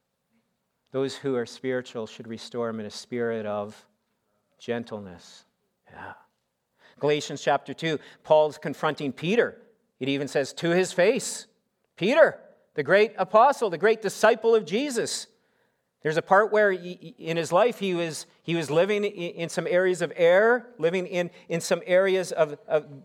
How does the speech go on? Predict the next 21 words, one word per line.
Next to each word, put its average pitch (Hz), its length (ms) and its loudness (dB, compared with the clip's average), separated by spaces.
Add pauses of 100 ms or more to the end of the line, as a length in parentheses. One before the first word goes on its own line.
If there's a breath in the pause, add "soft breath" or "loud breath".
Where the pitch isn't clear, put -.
(120)
that 151 200 0
was 160 200 -8
concerning 185 640 -2
to - 100 -10
the 156 140 -2
truth 196 460 -2 (260 loud breath)
and, 151 160 -6
and 151 280 -6
to, 156 340 -4 (340 soft breath)
uh, 143 140 -2
the 151 160 -4
integrity 196 640 0
of 156 140 -2
one 160 180 -2
of 160 80 -8
God's 147 280 2
servants. 185 500 0
And, 160 140 -4 (280 soft breath)
and, 147 160 -4
and, 143 300 -4
and 131 300 -8